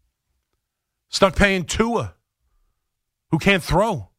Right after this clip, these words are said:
if it's cold out. Like, you have to go get your quarterback.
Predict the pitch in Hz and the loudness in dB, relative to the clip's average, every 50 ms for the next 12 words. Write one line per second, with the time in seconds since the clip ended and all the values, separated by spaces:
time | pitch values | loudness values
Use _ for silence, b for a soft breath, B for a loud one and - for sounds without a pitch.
0 | _ _ _ _ _ _ _ _ _ _ _ _ _ _ _ - 143 139 - - | _ _ _ _ _ _ _ _ _ _ _ _ _ _ _ -2 -2 -2 -2 0
1 | - 190 214 226 175 113 87 - - - _ _ _ _ _ _ _ _ _ _ | 0 0 0 0 -2 -4 -6 -6 -10 -18 _ _ _ _ _ _ _ _ _ _
2 | _ _ _ _ _ _ _ _ _ _ _ _ _ _ _ _ _ _ _ _ | _ _ _ _ _ _ _ _ _ _ _ _ _ _ _ _ _ _ _ _
3 | _ _ _ _ _ _ _ _ _ _ _ _ _ _ _ - - - _ _ | _ _ _ _ _ _ _ _ _ _ _ _ _ _ _ -12 -12 -12 _ _
4 | _ _ - 147 143 120 113 113 151 170 160 135 - 156 143 151 139 151 135 - | _ _ -4 -2 -2 0 0 0 0 0 0 -2 -4 -4 -4 -2 -2 -2 -4 -4
5 | 123 110 - 123 117 104 82 78 71 - | -6 -2 -2 0 0 -2 -4 -8 -14 -18